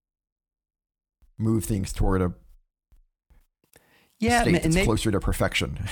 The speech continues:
Speaker 1: <laughs>
Speaker 2: Yeah,
Speaker 1: Whether you
Speaker 2: and
Speaker 1: get there or
Speaker 2: maybe
Speaker 1: not.
Speaker 2: 'cause it's a very definable goal. Like,
Speaker 1: Yeah.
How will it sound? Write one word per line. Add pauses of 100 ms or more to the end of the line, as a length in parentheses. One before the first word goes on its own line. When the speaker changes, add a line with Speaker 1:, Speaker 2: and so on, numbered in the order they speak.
(120)
Speaker 1:
<laughs> (580)
Speaker 2:
Yeah, (100)
Speaker 1:
Whether
you
Speaker 2:
and
Speaker 1:
get
there
or
Speaker 2:
maybe
Speaker 1:
not.
Speaker 2:
'cause
it's
a
very
definable
goal. (240)
Like,
Speaker 1:
Yeah.